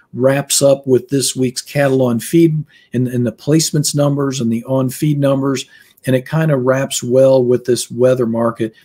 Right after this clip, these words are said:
that really never materialized in, in terms of the plain states. It was supportive, but I don't think we really put any premium on this market, especially given that the U S D A's fed cattle comprehensive report yesterday for the week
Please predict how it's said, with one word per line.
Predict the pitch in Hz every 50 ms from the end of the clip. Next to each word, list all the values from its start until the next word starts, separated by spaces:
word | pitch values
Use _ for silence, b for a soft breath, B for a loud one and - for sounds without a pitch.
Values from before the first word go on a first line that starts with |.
| b b
that | - 127 123 - -
really | 131 131 147 170 190 202 196 156
never | 131 127 123 127 131 139 143 135
materialized | 127 120 107 - - 135 135 131 127 117 110 113 113 117 117 117 110 - -
in, | 127 123 120 117 -
in | 117 110
terms | - - 131 131 120 117
of | 113
the | 107 -
plain | _ - 135 127 127 123
states. | 123 - - 117 113 113 - - B B B B B B B
It | 147 147 147
was | 151 135 120 -
supportive, | - 139 - - - - 185 190 196 196 170 127 120 120 - _ _ _ _ _ -
but | - 123
I | 127 135
don't | 151 165 165 156
think | - 165 156 -
we | 135 127
really | 123 123 131 135 147 160 160 160 156
put | 147 - - 151
any | 143 139 127 120
premium | - - - 143 143 147 139 127 123
on | 120 120 123
this | 120 110 - -
market, | 127 127 127 127 120 - 127 120 - b b b b b b -
especially | 135 - - - 143 147 147 - - 131 120
given | 120 127 123 123 127 123
that | 120 110 -
the | - 117
U | 117 123 123
S | 120 - -
D | - 123 117 123
A's | 123 120 120 110 -
fed | - - 131 123 120 120 -
cattle | - 131 131 131 131 131 120 113 - b b b b b
comprehensive | - - 139 131 117 - 123 113 120 139 147 147 - - 113 113 117
report | 110 110 - - 123 117 117 120
yesterday | 127 123 120 117 - - - 120 123 117 117 117 117
for | 110 - 113 110 110
the | 113 110
week | 107 113 135 147 139 123 - - _